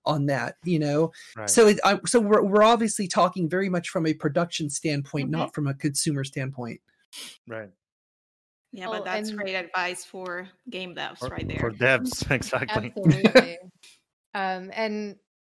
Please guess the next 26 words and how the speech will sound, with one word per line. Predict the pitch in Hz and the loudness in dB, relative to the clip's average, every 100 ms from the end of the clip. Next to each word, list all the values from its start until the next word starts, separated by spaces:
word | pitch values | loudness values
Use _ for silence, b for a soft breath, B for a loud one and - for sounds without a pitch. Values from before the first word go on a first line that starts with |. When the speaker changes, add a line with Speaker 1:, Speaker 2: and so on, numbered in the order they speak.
| 220 | -12
Speaker 4:
similarly, | - - 294 311 247 214 196 | -8 -6 -4 -4 -4 -4 -6
but | 175 190 180 | -4 -2 -2
also | 180 196 196 | -4 -6 -6
focusing | 190 190 - 190 | -10 -10 -10 -10
a | 175 | -10
little | 185 | -8
bit | 185 180 | -6 -6
more | 180 175 | -6 -6
on | 175 175 175 | -4 -6 -6
your | 175 175 175 175 175 - | -8 -8 -6 -6 -8 -10
skills | 190 - 185 175 170 | -14 -12 -8 -8 -8
and | 175 | -10
knowledge | 170 165 165 - | -8 -8 -8 -10
as | 175 165 | -10 -12
a | |
geographer. | - 170 175 202 175 170 170 160 165 190 b b b - | -14 -6 -4 -4 -6 -10 -8 -6 -6 -8 b b b -8
By | 180 | -6
the | 175 | -4
way, | 180 | -6
for | 175 - | -6 -8
anybody | 185 196 196 196 | -8 -8 -8 -8
who | 190 | -8
has | 185 170 175 | -10 -12 -8
not | 170 175 | -8 -10
seen | - 175 170 170 | -12 -12 -10 -12
Kate's | - 175 170 | -12 -12 -12